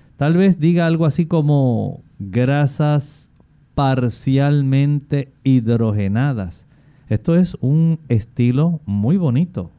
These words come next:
de decirle a usted que usted está consumiendo grasas trans, pero se le disfraza de esta otra manera, porque recuerden que hay una industria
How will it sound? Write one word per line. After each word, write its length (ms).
de 160
decirle 360
a 40
usted 280
que 120
usted 260
está 240
consumiendo 640
grasas 460
trans, 460
pero 440
se 340
le 200
disfraza 1160
de 180
esta 240
otra 260
manera, 500
porque 320
recuerden 560
que 160
hay 240
una 420
industria 840